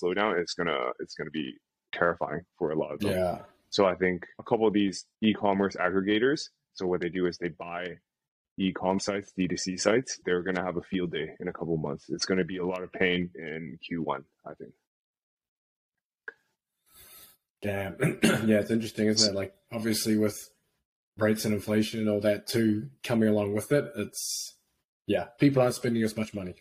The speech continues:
Speaker 1: Yeah, that's also gonna translate to niche sites as well.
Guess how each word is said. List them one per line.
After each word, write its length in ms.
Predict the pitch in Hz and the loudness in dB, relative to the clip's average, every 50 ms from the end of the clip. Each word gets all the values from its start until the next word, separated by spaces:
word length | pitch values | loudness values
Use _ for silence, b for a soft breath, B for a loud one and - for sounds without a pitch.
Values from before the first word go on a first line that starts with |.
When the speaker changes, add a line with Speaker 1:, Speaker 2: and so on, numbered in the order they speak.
| _ _ _ _ _ _ _ _ _ _ _ _ _ _ _ _ _ _ _ _ _ _ _ _ _ _ - | _ _ _ _ _ _ _ _ _ _ _ _ _ _ _ _ _ _ _ _ _ _ _ _ _ _ -6
Speaker 1:
Yeah, 240 | 127 107 95 90 87 - _ _ - | -6 -6 -6 -6 -12 -20 _ _ -6
that's 300 | 131 117 123 - - - | -4 -4 -4 -2 -2 -2
also 280 | - 131 135 120 - 131 | 0 0 0 0 2 2
gonna 180 | 139 131 113 | 2 2 2
translate 460 | 104 - 117 113 117 110 110 107 98 | 0 -4 -4 -4 -4 -2 -2 -2 -2
to 100 | - 104 | 0 -2
niche 260 | 98 98 101 104 95 - | 0 2 2 2 2 0
sites 440 | - 92 85 82 - - - - - - | -2 -2 -4 -8 -10 -12 -14 -14 -14 -16
as 120 | 98 95 104 | -12 -10 -8
well. 280 | 101 92 87 82 - | -8 -8 -8 -10 -16